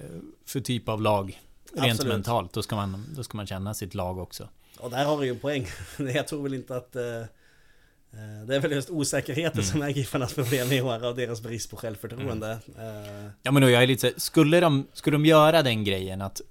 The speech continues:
Speaker 1: plocka bort Pontus i en match? Jag menar, han står för, för så mycket av själen i det här laget också. Att då skulle jag säga, då, då måste du ha in någon av de här andra central, liksom,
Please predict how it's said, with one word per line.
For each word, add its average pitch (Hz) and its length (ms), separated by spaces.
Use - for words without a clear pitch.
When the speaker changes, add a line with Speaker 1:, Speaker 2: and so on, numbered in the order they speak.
Speaker 1:
plocka 104 260
bort - 360
Pontus 92 420
i 104 40
en 95 80
match? - 420
Jag - 160
menar, 101 260
han 107 180
står 107 180
för, 117 520
för 110 200
så 110 160
mycket 104 480
av 101 260
själen 131 500
i 107 120
det 101 120
här 101 100
laget 101 380
också. - 260
Att 101 280
då 117 160
skulle - 220
jag 98 80
säga, 104 120
då, 113 420
då 127 120
måste 117 360
du 113 60
ha 110 120
in 117 240
någon 107 440
av 101 100
de 98 120
här 95 120
andra 92 420
central, 95 600
liksom, 101 360